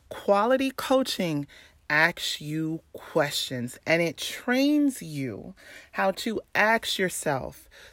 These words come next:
those healthy questions, those powerful questions that you've, A,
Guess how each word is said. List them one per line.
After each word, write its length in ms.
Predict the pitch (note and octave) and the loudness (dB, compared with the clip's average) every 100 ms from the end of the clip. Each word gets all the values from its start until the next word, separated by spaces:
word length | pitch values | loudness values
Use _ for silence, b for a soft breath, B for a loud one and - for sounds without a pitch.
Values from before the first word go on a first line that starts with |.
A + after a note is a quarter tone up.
| - | 2
those 300 | D#3 D#3+ D3+ | 6 6 4
healthy 580 | - G#3 G#3+ A3 B3 A#3+ | 0 2 2 2 -6 -8
questions, 880 | - B3+ B3 - - C3 C#3 - B B B | -4 -4 -2 -4 -6 -8 -10 -16 B B B
those 340 | D3 E3+ E3+ - | 4 4 4 -4
powerful 680 | - - C4 C#4 B3 - F3+ | -2 2 6 8 6 4 -2
questions 720 | - D#3+ D3+ - C3+ B2 - B B B | 0 -2 0 -4 -4 -8 -10 B B B
that 180 | D#3+ - | 0 0
you've, 260 | E3+ D#3 - - | -2 -2 -4 4
A, 320 | G#3 A#3 D4+ | 6 8 4